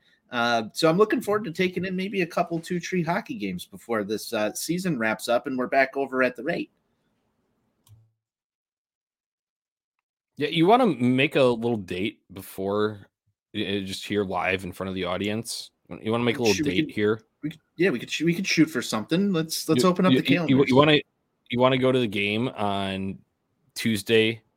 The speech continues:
Speaker 2: February twenty-first against the Vegas Golden Knights in town? I
Speaker 1: I, I
Speaker 2: believe that's
Speaker 1: think
Speaker 2: the, the next game on my
Speaker 1: I, I,
Speaker 2: slate.
Speaker 1: I think I can make that happen. I think I can make that happen. I'm gonna pencil it into my calendar right now. What t-, what time is this game? Seven thirty? We got a seven thirty start?
Speaker 2: Seven thirty.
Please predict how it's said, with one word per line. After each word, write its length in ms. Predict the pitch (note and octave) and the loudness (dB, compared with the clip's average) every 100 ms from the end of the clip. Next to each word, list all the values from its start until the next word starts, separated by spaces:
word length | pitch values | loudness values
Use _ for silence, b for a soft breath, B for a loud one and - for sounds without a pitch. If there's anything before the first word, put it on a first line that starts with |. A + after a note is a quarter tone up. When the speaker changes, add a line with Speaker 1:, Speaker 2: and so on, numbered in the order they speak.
| _ | _
Speaker 2:
February 420 | A2 G#2 G#2+ G#2 | -4 0 2 2
twenty-first 640 | - G#2+ F#2+ G2+ G#2 - | 0 -6 -4 -4 -4 -4
against 280 | G2 F#2+ F#2 | -6 -6 -6
the 40 | F#2 | -4
Vegas 360 | F#2 F#2+ F#2+ | -2 -2 -4
Golden 300 | - F#2+ F#2+ | -6 -6 -6
Knights 420 | F2+ G2+ - - _ _ _ | -6 -8 -8 -12 _ _ _
in 140 | A2+ G#2 | -10 -6
town? 360 | A2 A2 A#2 - _ _ _ _ _ _ | -4 -4 -6 -12 _ _ _ _ _ _
I 40 | F2 | -4
Speaker 1:
I, 40 | G2 | 2
I 100 | G#2+ | 6
Speaker 2:
believe 180 | A#2+ G#2 | 6 4
that's 120 | F#2 | 4
Speaker 1:
think 200 | E3 - | 4 4
Speaker 2:
the, 60 | |
the 100 | F#2 | -8
next 260 | F2+ F2+ - | -8 -6 -8
game 340 | F#2 F2+ E2+ - _ - | -6 -6 -8 -14 _ -14
on 160 | F#2 | -10
my 100 | F#2 | -4
Speaker 1:
I, 20 | F#2+ | -2
I, 40 | |
Speaker 2:
slate. 440 | G#2+ - E2+ E2+ _ _ _ _ _ _ - | 0 0 -2 -6 _ _ _ _ _ _ -6
Speaker 1:
I 40 | |
think 240 | - D#3 F#3 | 0 2 2
I 60 | |
can 180 | E3 C3+ | 0 0
make 160 | C3+ C3 | -2 -2
that 160 | B2 | -4
happen. 400 | A#2 G2+ - F2+ - _ | -2 -4 -4 -12 -14 _
I 60 | C3+ | -6
think 200 | C#3 C#3 | -2 0
I 60 | D3 | -2
can 160 | B2+ | -2
make 180 | B2 A2+ | -4 -2
that 140 | A2+ | -2
happen. 240 | A2+ G#2+ G2 | -2 -4 -4
I'm 80 | C3 | -2
gonna 140 | C3+ | -2
pencil 380 | - C3+ - B2+ | 0 -2 0 0
it 60 | |
into 160 | B2 B2 | 2 0
my 160 | A2+ G#2+ | -2 -2
calendar 460 | - A#2 A#2+ A2 | -2 -2 -2 0
right 180 | G#2+ G#2+ | 0 0
now. 160 | A#2 A2+ | 2 2
What 140 | A#2+ | 0
t-, 60 | D3+ | -2
what 160 | D#3 | -2
time 220 | D3 D#3 | 2 2
is 120 | D3+ C3 | 2 0
this 160 | B2 | -4
game? 200 | B2 A2+ | 2 2
Seven 300 | F#2 C3 B2+ | 2 -2 -2
thirty? 280 | - D3+ E3 | 0 2 4
We 60 | D3 | 4
got 120 | B2 | 2
a 40 | |
seven 280 | A2+ D3 C#3+ | 2 2 2
thirty 240 | C#3+ D3 D3+ | 2 2 2
start? 380 | - E3 F3+ - | 2 2 0 -4
Speaker 2:
Seven 220 | G2+ G2+ | -4 -2
thirty. 340 | G2 F#2+ F2+ | 0 -2 -2